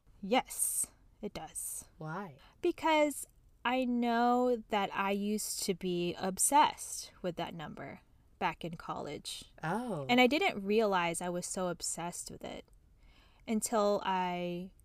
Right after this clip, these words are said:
Speaker 1: was out of college, a couple years out of college, and I started trying to be better in terms of my relationship with food and
Speaker 2: Mm-hmm.
Speaker 1: all that, which is something that I'm still trying to work on.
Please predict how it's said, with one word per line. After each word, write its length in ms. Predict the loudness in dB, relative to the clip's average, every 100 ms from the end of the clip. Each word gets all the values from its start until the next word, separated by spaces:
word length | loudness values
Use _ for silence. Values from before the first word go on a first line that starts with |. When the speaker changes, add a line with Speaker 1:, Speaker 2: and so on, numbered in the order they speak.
| -20 _ -20 _ -20 _ -12
Speaker 1:
was 340 | -2 0 0 2
out 200 | 2 2
of 140 | 0
college, 800 | -4 -4 -4 -6 -6 -6 -8 -12 -14 -20 -20 -10
a 80 | -4
couple 280 | -2 0
years 180 | 2 2
out 100 | 0
of 80 | -4
college, 520 | -6 -6 -4 -6 -8 -8
and 120 | -8
I 400 | -6 -6 -6 -8 _ -20 -20 _ _ -20 -20 _ -18
started 600 | -12 -4 -2 0 -2 -4
trying 460 | -6 -4 -4 -4
to 220 | -4 -6 -6
be 180 | -6
better 680 | -6 -4 -4 -4 -4 -4 -6 -8
in 140 | -10
terms 360 | -10 -8 -6 -6
of 140 | -8
my 120 | -8
relationship 760 | -6 -6 -6 -8 -10 -8 -8 -8
with 160 | -10 -10
food 560 | -2 2 2 2 2
and 280 | 0 -2 -6 -10 _ -10
Speaker 2:
Mm-hmm. 260 | -4 -2 -2 2
Speaker 1:
all 140 | 2
that, 220 | 4 2 2
which 200 | -4 -4
is 60 |
something 560 | -4 -2 0 -2 -4 -4
that 160 | -4 -4
I'm 140 | -4
still 280 | -4 0 0
trying 460 | 0 2 4 4 4
to 340 | 2 2 2
work 360 | 0 2 2 4
on. 460 | 2 4 4 0